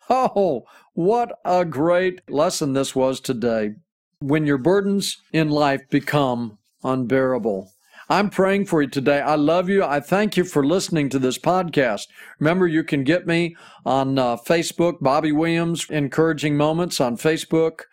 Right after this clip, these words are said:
You can go to spirit of a champion dot com. You can keep coming back to our podcast. Uh, we're on N R B T V across the nation. We're on T C T Network across the nation.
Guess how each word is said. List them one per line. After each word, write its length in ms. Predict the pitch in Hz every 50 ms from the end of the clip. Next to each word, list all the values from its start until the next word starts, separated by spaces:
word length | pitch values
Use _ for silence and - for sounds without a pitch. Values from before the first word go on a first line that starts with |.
| - - - - _ _ _
You 200 | - 131 139 139
can 200 | - 143 131 127
go 240 | 120 143 143 147 143
to 220 | 143 - 139 127
spirit 380 | - - - - 156 160 165 156
of 100 | 135 131
a 60 | 131
champion 500 | - - 160 156 156 151 - 151 131 131
dot 240 | 127 127 120 117 -
com. 540 | - 147 156 160 170 175 175 180 170 165 - _ _ _ _ _ _
You 160 | - 147 147 135
can 240 | - 147 135 131
keep 260 | 123 - 165 165 165 -
coming 320 | 156 160 156 156 147 139
back 280 | 131 139 147 156 - -
to 80 | 143
our 120 | 120 117 113
podcast. 800 | - 143 165 180 175 175 - 185 190 190 190 180 - - - - _ _ - - - - - - _ _
Uh, 220 | - 127 127 123 123
we're 200 | 123 135 151 156
on 180 | 147 139 139 -
N 180 | - 160 160
R 180 | 170 165 160 156
B 280 | 143 127 151 160 165 165
T 260 | - - 165 151 151
V 380 | 135 151 160 170 185 202 202 - - _ _ _ - - - _ _
across 380 | _ - - 147 151 151 - -
the 80 | - 139
nation. 480 | 139 147 160 170 - - 190 175 151
We're 120 | 135 131 131
on 220 | 135 135 131 127 -
T 180 | - - 165 165
C 220 | 160 - 180 165
T 480 | 147 - - 156 160 170 196 214 190 - _ -
Network 680 | - 147 147 170 180 - 175 185 196 196 196 - - - - _
across 540 | 139 131 - - - 147 147 160 175 - -
the 140 | - 196 185
nation. 580 | 175 170 175 180 175 - 202 202 196 190 180